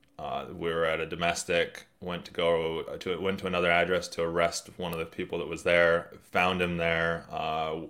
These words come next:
I went to go arrest him, and he started running around the room trying to evade arrest.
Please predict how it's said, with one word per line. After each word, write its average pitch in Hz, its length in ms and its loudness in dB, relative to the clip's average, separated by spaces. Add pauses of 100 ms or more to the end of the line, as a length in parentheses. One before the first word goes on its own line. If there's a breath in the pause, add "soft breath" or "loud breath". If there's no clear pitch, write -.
(100)
I 85 140 4
went 85 180 -2
to 87 80 -6
go 85 120 4
arrest 82 380 0
him, 85 100 -6
and 80 120 -8
he 80 420 -6
started 78 300 -2
running 73 380 -6 (120)
around 82 320 -2
the 73 80 -6
room 80 400 0 (100)
trying 80 260 -4
to 78 100 -2
evade 78 220 2
arrest. 92 460 4